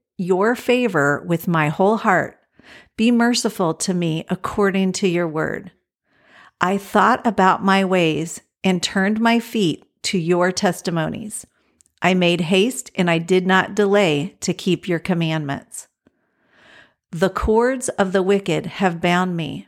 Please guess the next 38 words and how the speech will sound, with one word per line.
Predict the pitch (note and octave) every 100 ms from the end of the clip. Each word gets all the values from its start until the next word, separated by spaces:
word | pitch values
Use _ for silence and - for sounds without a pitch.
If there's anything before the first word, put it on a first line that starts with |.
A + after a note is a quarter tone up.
| _ -
but | F#3
I | F3
have | G3 G#3
not | F3+ F3 F#3 -
forgotten | G3+ F#3 F3 E3 E3
your | E3+ E3+
law. | E3 E3 D#3+ - G#3+ _ _ _ _ _ _ - - -
At | G3 -
midnight, | G3 G#3+ G#3 F#3 D#3 D#3 -
I | F3+
will | F#3 F3+
rise | F3 D#3+ G3+ A#3
to | - F#3+
give | G3 F3
thanks | - G3 - -
to | G3+
you | F3+ D#3 - A3 _ _ -
because | F#3+ - F3+
of | F3+ D#3+
your | F3+ G#3+
righteous | F#3+ F3 F#3 - A3+ -
judgments. | - E3+ D#3+ D#3+ - - - - - _ _
I | E3+ F3 G3 -
am | F#3+ G3 G3
a | F3+
companion | F3+ F#3+ F3 - A3+ A3+ G3 C#3+ D3 -
of | F3+ D#3
all | - D#3+ F#3+ A3
who | -
fear | A3+ - A3 G#3+
you | F#3+ D#3 - - - - - -
and | F#3+ F3+
of | D#3+ D#3+
those | F3+ F#3+ G3
who | G#3+ F#3+
keep | - G3 F3 -
your | - E3+
precepts. | E3 - F#3 - - - - -